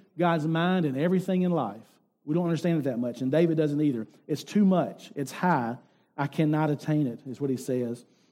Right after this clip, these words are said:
And we are in the same place. Like David, such knowledge is too wonderful for us. It's high. We can't attain it.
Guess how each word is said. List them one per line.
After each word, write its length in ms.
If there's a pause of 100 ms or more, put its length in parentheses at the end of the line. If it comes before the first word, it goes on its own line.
(160)
And 120
we 140
are 60
in 80
the 80
same 260
place. 480 (480)
Like 220
David, 360
such 280
knowledge 340
is 140
too 140
wonderful 420
for 220
us. 340 (320)
It's 160
high. 320
We 140
can't 260
attain 360
it. 120